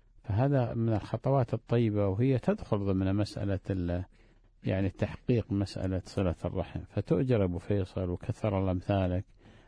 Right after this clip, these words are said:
لكن توصي ال-، ال-، ال-، البنات يكونون في جهة والعيال في جهة، خاصة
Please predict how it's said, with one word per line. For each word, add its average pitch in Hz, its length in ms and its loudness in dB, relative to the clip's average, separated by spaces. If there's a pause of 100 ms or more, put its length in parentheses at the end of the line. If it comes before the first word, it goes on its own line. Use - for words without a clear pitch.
(140)
لكن 170 240 2
توصي 104 500 0
ال-، 90 180 0
ال-، 82 320 -2
ال-، 85 320 -6 (560)
البنات 98 580 0
يكونون 101 440 0
في 95 340 -2 (100)
جهة 98 280 2
والعيال 90 440 0
في 95 160 -2
جهة، 101 240 0
خاصة - 400 -6